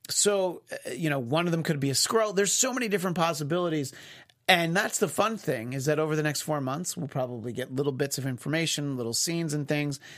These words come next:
and we can just continue to guess about what we think it is. But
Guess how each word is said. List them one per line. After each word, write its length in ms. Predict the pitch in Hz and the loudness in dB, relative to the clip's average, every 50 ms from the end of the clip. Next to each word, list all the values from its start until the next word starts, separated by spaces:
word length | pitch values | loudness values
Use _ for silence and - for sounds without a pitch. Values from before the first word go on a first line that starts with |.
| - - - - - - - - | -20 -20 -20 -20 -20 -4 2 4
and 100 | 175 190 | 4 6
we 140 | 233 254 | 4 4
can 120 | 233 240 214 | 2 2 2
just 220 | 185 190 175 - | 2 2 2 2
continue 380 | - 170 139 - 175 170 165 143 | 2 0 2 2 2 2 2 0
to 60 | 139 | 0
guess 520 | 113 - 127 107 104 - - - - - - - | 2 2 0 0 0 -2 -6 -6 -6 -6 -6 -4
about 260 | 127 117 135 135 123 | -2 0 0 0 0
what 220 | 120 127 120 - | -2 -4 -4 -4
we 80 | 123 117 | -6 -6
think 260 | 110 - 120 110 92 | -6 -6 -6 -4 -4
it 80 | 110 101 | -4 -4
is. 320 | 98 95 98 95 - - - - - - - - _ - | -4 -6 -8 -10 -14 -16 -18 -18 -20 -20 -20 -16 _ 2
But 240 | - 175 170 165 | 4 4 4 4